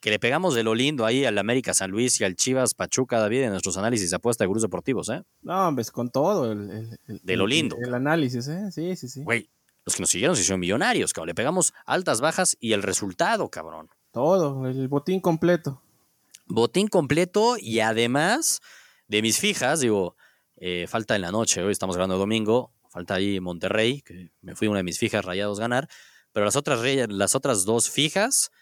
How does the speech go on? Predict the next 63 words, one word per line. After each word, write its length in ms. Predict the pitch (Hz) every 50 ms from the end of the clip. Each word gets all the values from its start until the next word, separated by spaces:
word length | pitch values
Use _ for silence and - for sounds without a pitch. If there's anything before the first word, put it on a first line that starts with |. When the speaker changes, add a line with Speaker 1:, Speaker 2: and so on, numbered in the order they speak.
| _ _ _ _ _ _ _
Speaker 1:
que 80 | -
eran 160 | 110 117 110 110
menos 220 | 123 127 123 98
de 80 | 98 92
tres 200 | - 117 113 110
goles 220 | 117 117 107 -
y 60 | - 101
medio, 160 | 113 113 110
del 80 | 95
de 80 | 92 95
Pumas 380 | 82 113 113 113 104 - - - _
Tijuana 500 | - 95 - - 117 117 110 110 104 104
y 100 | 92 98
que 100 | 87 95
la 40 | 98
América 300 | 101 113 113 110 101 92
metía 240 | 92 90 113 117 110
gol, 320 | 107 123 143 180 190 - _ _ _ _ _ _ _ _ -
ah, 100 | - 104
no, 60 | 98
la 40 | 98
América 220 | 101 117 113 95
metía 200 | 87 82 - 98
gol, 140 | 90 85 87
no 80 | 85 -
fue 100 | - 87
una 80 | 82
de 60 | 80 78
mis 100 | 76 -
fijas, 260 | 82 78 80 80 -
perdón, 300 | - 82 82 80 78 _ _ _ _ _ _
que 140 | - 101 92
Tigres, 600 | - 160 180 160 135 127 143 226 320 - - -
Speaker 2:
Tigres. 420 | - 165 151 123 101 104 - - _ _ _ _ _ _ _ _ _ _ _ _
Speaker 1:
doble 300 | - 101 117 139 147 143
oportunidad, 480 | 110 - 110 - - 104 98 92 92 92
ganaba 320 | 90 95 104 120 131 135 120
y 60 | 110
empataba, 560 | 101 87 107 101 - 135 110 101 107 143 170 _ _ _ _ - - _ -
porque 180 | 101 - 95
me 60 | 92
daba 160 | 107 123 127 113
miedo 240 | 117 131 143 139
el 80 | 120 110
empate, 360 | 101 87 - 104 101 - 123
porque 300 | - - 82 - - 85
pinche 360 | - - 117 120 110 - 101
Tigres 260 | - 120 113 101 90 87
en 80 | 82
el 80 | 80 98
último 260 | 117 110 120 110 98
minuto 320 | 101 107 107 107 - 107
ya 140 | 101 92 98
es 100 | 95 -
fijo 320 | - 143 143 - - 120 110
toda 180 | - 107 107
esta 140 | 101 - -
temporada, 300 | - 90 92 104 117 -
que 120 | - -
fijo 300 | - - 175 175 - 139
le 120 | 117 104 104
meten 220 | 120 117 123 117 127
gol. 260 | 135 120 101 -